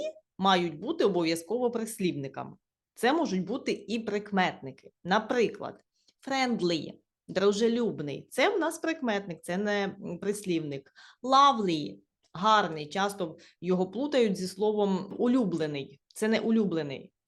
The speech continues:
це гарний. "Silly" дурний.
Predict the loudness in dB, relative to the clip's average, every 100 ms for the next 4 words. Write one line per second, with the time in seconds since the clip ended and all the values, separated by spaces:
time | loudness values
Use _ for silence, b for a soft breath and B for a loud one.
0 | _ -4 -2 -2 0 2 2 2 -4 -8
1 | -14 _ _ B B B -12 -2 2 4
2 | 2 0 -6 -16 _ _ _ -2 2 2
3 | 2 2 0 -8